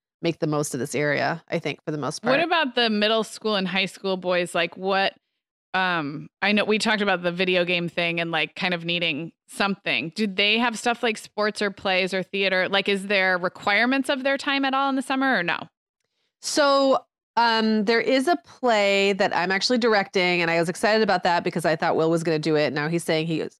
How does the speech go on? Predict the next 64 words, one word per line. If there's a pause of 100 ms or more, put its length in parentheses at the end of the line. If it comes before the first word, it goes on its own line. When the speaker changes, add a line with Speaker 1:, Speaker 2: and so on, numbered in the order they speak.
Speaker 1:
only
interested
in
rock
and
roll
and
does
not
care
about
theater
anymore.
Speaker 2:
<laughs> (520)
Speaker 1:
So
in
the
past,
usually
when
he's
done
a
show,
I've
directed
it.
Speaker 2:
Mm-hmm.
Speaker 1:
So
then
he
just
goes
with
me,
and
it's
not
Speaker 2:
Yeah.
Speaker 1:
a
big
deal. (380)
Um, (220)
but
this
year,
William
has
gotten
really
good
at
getting
himself
around
town.
There's
almost
nowhere
he
won't
go
by
bike.